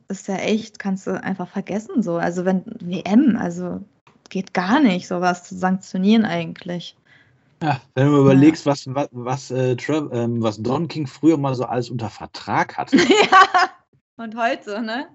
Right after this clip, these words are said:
Speaker 1: <laughs> Ist auch
Speaker 2: Ja, kann man fast schon sagen, das ist so der
Speaker 1: Karma.
Speaker 2: der Sa-,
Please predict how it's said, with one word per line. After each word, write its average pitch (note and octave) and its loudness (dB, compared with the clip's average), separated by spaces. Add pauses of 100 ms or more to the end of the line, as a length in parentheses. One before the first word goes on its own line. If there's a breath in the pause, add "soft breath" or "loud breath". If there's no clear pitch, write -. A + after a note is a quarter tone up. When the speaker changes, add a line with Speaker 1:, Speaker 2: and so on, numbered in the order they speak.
(140)
Speaker 1:
<laughs> F4 -14
Ist - -18
auch B3+ -10 (1400 loud breath)
Speaker 2:
Ja, C#3 6 (300)
kann D3+ -6
man C#3+ -2
fast D#3+ 0
schon D#3 -4
sagen, D3 0
das C#3 -2
ist D#3+ -2
so D#3 2
der C#3 2 (840 soft breath)
Speaker 1:
Karma. A3 4
Speaker 2:
der C3 6
Sa-, D4 6